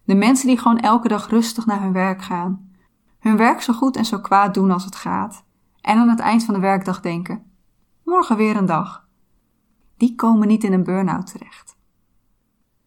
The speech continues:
Het zijn de mensen die altijd al hun taken af willen maken. Die geen nee zeggen als er weer een verzoek binnenkomt. Die denken dat het allemaal hun verantwoordelijkheid is en geen hulp inschakelen.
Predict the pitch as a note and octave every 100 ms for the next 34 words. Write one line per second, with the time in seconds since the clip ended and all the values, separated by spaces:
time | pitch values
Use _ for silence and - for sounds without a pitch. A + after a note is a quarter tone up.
0 | _ _ _ G3 - C4+ C4 A3 G#3+ A#3
1 | A#3 F#3 E3+ - G#3 A3 F#3+ - F#3+ F#3+
2 | F#3 F3+ F#3 - F3+ F3+ E3 E3+ F3+ F#3
3 | F#3+ - - _ _ _ _ _ _ -
4 | G#3 - A#3 C4 G#3 G#3+ A#3+ - G3+ -
5 | G3 F#3+ F3+ G#3 A#3+ A3 F#3 - G3 -
6 | E3 F3+ - F3 F#3+ - _ _ _ _
7 | _ _ _ _ _ - F#3+ G#3+ C#4+ C#4
8 | B3+ A3+ - A3+ C4+ A#3 G3 B3 - A#3
9 | G#3 F#3 F#3 G#3 G#3+ F#3+ F#3+ F#3+ - G3+
10 | F#3+ A3 G3+ F3+ G3+ A3+ A3+ F#3 - -
11 | - - A3+ A3